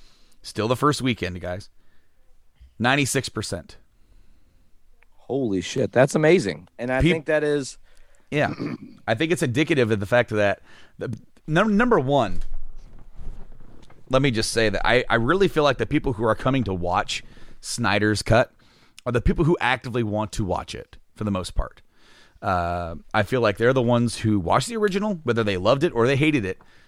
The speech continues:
Speaker 1: They wanted to see what the original vision was going to be. And overall, just on average, you're gonna have your diehard fans who are just gonna be like, "Yay!" anyway. But even through,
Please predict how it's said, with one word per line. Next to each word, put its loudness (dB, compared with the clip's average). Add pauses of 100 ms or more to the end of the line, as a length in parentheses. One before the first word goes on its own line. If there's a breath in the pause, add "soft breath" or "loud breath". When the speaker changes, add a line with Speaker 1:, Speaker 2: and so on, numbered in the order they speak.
Speaker 1:
They 2
wanted 2
to 0
see 2
what 2
the -4
original -4
vision 0
was -2
going -4
to -6
be. -8 (480 soft breath)
And 0 (100)
overall, 4 (200)
just -2
on 2
average, 0 (640)
you're 0
gonna 2
have 2
your 2
diehard 2
fans -2
who -2
are 0
just -6
gonna -2
be -2
like, -4
"Yay!" 2
anyway. -2 (840 soft breath)
But 0
even 2
through, 4